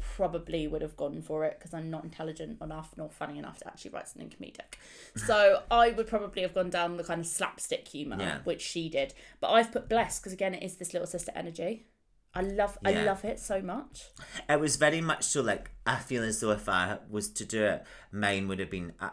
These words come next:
Speaker 2: a la Mean Girls at prom, breaking up the crown and giving it
Speaker 1: Yes.
Speaker 2: up, giving, giving parts away. Um, and it kind of had that similar energy, but little bits like the hold for applause just
Speaker 1: Yeah.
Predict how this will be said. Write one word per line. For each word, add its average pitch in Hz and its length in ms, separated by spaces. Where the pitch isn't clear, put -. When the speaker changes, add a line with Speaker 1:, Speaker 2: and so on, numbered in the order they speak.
Speaker 2:
a 95 160
la 101 140
Mean 92 320
Girls 92 400
at - 160
prom, 92 680
breaking 104 380
up - 140
the 87 80
crown 90 360
and 92 80
giving - 0
it - 20
Speaker 1:
Yes. 90 500
Speaker 2:
up, 87 360
giving, 90 680
giving 87 320
parts - 380
away. 95 480
Um, 92 520
and 104 100
it 104 80
kind 107 240
of 104 80
had 104 240
that 95 180
similar 92 440
energy, 95 760
but 107 140
little 107 320
bits - 400
like 90 400
the 87 460
hold 87 260
for - 160
applause 87 400
just - 340
Speaker 1:
Yeah. 185 220